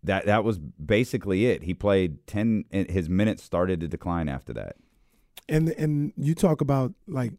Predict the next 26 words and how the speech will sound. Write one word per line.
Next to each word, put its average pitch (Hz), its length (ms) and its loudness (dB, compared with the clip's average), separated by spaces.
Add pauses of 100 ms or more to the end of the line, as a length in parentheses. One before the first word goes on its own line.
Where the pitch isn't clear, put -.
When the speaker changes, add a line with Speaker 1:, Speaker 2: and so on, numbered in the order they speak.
(240)
Speaker 2:
Terrence 147 300 0
Davis. 143 320 0
Terrence 170 280 -4
Davis 175 340 0
is 123 100 -4
a 120 60 -2
rhythm 123 300 -2
type 117 240 -2
player. 113 420 -4 (180)
Speaker 1:
Yeah, 92 180 4
Speaker 2:
You - 20 2
know 98 60 -2
what - 140 -14
I'm 82 60 0
Speaker 1:
absolutely. 139 440 2
Speaker 2:
saying? 156 260 0
Like, 143 140 0
he's 175 160 4
Speaker 1:
Mm-hmm. 170 60 2
Speaker 2:
a 160 40 0
guy 147 180 2
that 135 160 0
needs 143 460 0
minutes 139 420 0 (380)
and 127 180 0
needs 139 360 2